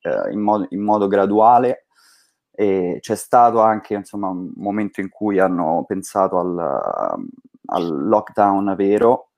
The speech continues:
e poi probabilmente si sono resi conto che non, che non era una situazione gestibile, e, e quindi hanno, insomma, sono tornati sui, sui loro passi e, insomma, l'hanno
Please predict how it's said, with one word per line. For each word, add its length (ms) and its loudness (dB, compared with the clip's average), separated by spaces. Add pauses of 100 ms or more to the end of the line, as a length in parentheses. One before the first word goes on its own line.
(200)
e 140 -12 (100)
poi 340 -2
probabilmente 680 0
si 60 -6
sono 120 -2
resi 160 -4
conto 300 -4
che 140 -4
non, 220 -6 (1300)
che 140 4
non 120 4
era 140 4
una 100 2
situazione 760 2
gestibile, 920 0
e, 1160 2
e 180 -8
quindi 420 -4
hanno, 760 -2
insomma, 240 -10
sono 120 -12
tornati 340 -6
sui, 280 -6
sui 140 -8
loro 200 0
passi 560 0
e, 560 -4
insomma, 400 -10
l'hanno 360 -2